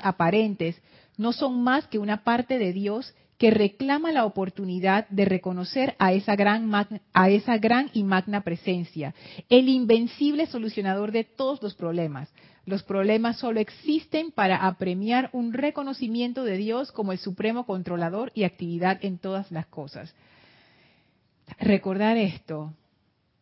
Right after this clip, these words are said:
esto va a requerir un esfuerzo de nuestra parte, pero se puede hacer, es como un hábito que uno, ok, cada problema es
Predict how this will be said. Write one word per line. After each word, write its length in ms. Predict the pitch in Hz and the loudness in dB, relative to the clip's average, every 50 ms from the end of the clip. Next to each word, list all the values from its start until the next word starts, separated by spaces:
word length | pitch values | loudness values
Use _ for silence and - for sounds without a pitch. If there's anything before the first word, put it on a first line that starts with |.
| _ _ _ _ _ _ _ _ _ _ _ _ _ _ _ _ _ _ _ _ _ _ - - - _ _ _ _ _ _ _ _ | _ _ _ _ _ _ _ _ _ _ _ _ _ _ _ _ _ _ _ _ _ _ -20 -20 -20 _ _ _ _ _ _ _ _
esto 220 | 208 208 - 262 | -2 -2 0 0
va 80 | 240 240 | 0 2
a 40 | 233 | 2
requerir 380 | 262 - - 190 185 190 202 | 2 2 2 2 2 2 2
un 100 | 214 220 | 0 -4
esfuerzo 320 | 208 - - 208 202 - 226 | -6 -4 -6 -6 -6 -4 -6
de 60 | 208 | -6
nuestra 320 | 190 185 - - 165 - | -6 -6 -4 -4 -4 -2
parte, 320 | - 175 170 165 165 - 156 | 0 -2 -2 -2 -2 -6 -8
pero 180 | - 180 180 | -8 -8 -6
se 120 | - - 180 | -6 -6 -8
puede 280 | - - 214 214 214 | -8 -6 -6 -4 -4
hacer, 320 | 220 - - - 208 175 - | -4 -6 -4 -4 -4 -4 -4
es 80 | 190 - | -6 -8
como 200 | - 247 208 185 | -6 -6 -6 -4
un 120 | 185 196 | -4 -4
hábito 380 | 208 196 185 170 165 165 160 156 | -2 -2 -2 -2 -4 -8 -10 -10
que 80 | - 175 | -8 -8
uno, 260 | 180 196 214 220 - _ _ | -6 -6 -6 -8 -10 _ _
ok, 200 | 180 165 - 170 151 - - _ _ _ | -14 -10 -10 -10 -10 -10 -12 _ _ _
cada 280 | - 208 214 226 233 | 2 4 4 4 4
problema 560 | 220 196 180 175 180 190 196 196 208 220 - - | 2 0 -2 0 2 2 2 0 -2 -4 -4 -2
es 340 | - 202 208 233 240 - | 0 2 2 2 0 -4